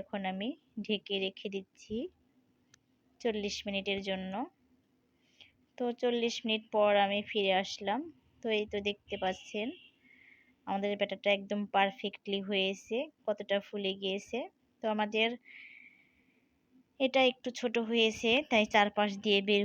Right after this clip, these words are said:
হয়ে গিয়েছে। তো পাত্রটা একটু বড় দরকার ছিল, সেটা বুঝতে পারিনি। তো যাই হোক, এখানেই হবে। তো এখন বাতাসটাকে আমি বের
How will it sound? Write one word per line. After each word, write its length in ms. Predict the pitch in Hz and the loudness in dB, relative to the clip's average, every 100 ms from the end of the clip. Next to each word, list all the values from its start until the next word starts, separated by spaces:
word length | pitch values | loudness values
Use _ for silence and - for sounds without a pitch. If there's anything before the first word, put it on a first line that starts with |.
| 202 | 2
হয়ে 220 | 208 202 196 | 2 2 2
গিয়েছে। 400 | 202 202 - 220 339 - _ _ _ - | 0 0 -2 -2 -2 -6 _ _ _ -8
তো 60 | 220 | 0
পাত্রটা 340 | 220 214 214 214 | 0 0 -2 -2
একটু 180 | - 220 202 | -2 -2 4
বড় 180 | 196 208 220 226 _ _ _ _ | 4 4 2 -2 _ _ _ _
দরকার 400 | 208 190 - 196 190 | -2 -2 0 -2 -2
ছিল, 180 | - 196 196 233 | -6 -2 -2 -4
সেটা 220 | - 202 214 - _ _ _ _ _ _ _ _ | -4 -2 -2 -4 _ _ _ _ _ _ _ _
বুঝতে 340 | 208 202 - 202 | -8 -8 -4 -2
পারিনি। 460 | 202 190 196 202 277 302 | 2 2 2 -2 -6 -6
তো 80 | - | -6
যাই 260 | 196 196 202 | 0 4 4
হোক, 200 | 202 202 - _ _ | 2 -4 -6 _ _
এখানেই 480 | 107 - 208 202 208 214 | -14 -4 -2 0 0 0
হবে। 300 | 202 190 202 311 _ - - | 0 0 -2 -4 _ -20 -14
তো 80 | - 214 | -4 -2
এখন 120 | 214 | 0
বাতাসটাকে 480 | 202 208 202 202 202 196 | 0 0 0 0 2 2
আমি 100 | 196 190 | 0 0
বের 140 | 190 | 0